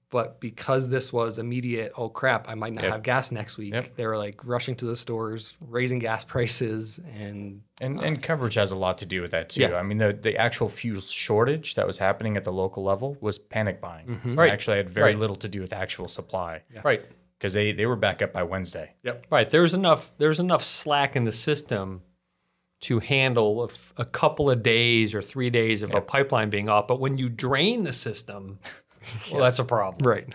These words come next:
Speaker 1: <laughs>
Speaker 3: Uh, again, I'm disappointed. I did not see gas cans and toilet papers
Speaker 2: Yeah.
Speaker 3: in the back of somebody's F one fifty. It would have,
Speaker 1: <laughs>
Speaker 3: it'd have been better to see that.
Speaker 1: So let's switch gears into, into the innovation piece a little bit. Dan, you said you have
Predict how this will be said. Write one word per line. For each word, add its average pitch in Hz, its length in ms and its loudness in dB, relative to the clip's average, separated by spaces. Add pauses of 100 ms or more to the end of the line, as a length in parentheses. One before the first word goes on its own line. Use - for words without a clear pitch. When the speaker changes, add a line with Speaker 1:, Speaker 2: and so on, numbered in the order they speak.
(100)
Speaker 1:
<laughs> 175 120 -2 (720)
Speaker 3:
Uh, - 140 -12
again, 135 400 4
I'm 113 140 2
disappointed. 120 580 2
I 104 80 2
did 117 160 0
not 120 200 2
see 104 500 -4 (360)
gas 123 280 4
cans 120 520 0
and 110 200 -4
toilet 120 380 2
papers 104 360 0
Speaker 2:
Yeah. 87 160 2
Speaker 3:
in 110 80 -2
the 113 80 0
back 110 400 4
of 107 120 -4
somebody's 107 480 -2
F 104 160 -2
one 95 140 -6
fifty. 101 380 -10
It 107 80 -8
would 104 100 -8
have, 101 160 -8 (320)
Speaker 1:
<laughs> - 260 -12
Speaker 3:
it'd - 160 2
have 113 80 2
been 110 180 2
better 110 200 2
to 104 60 -10
see - 260 -10
that. 90 120 -10 (260)
Speaker 1:
So 127 160 4
let's 151 160 6
switch - 260 2
gears 135 260 4
into, 117 340 -4 (280)
into 151 320 4
the 107 80 -2
innovation 107 460 -6
piece 104 200 -8
a 104 40 -10
little 98 200 -6
bit. 98 320 -8
Dan, 113 240 -4
you 117 60 -4
said 117 200 -2
you 110 120 -4
have 104 360 -2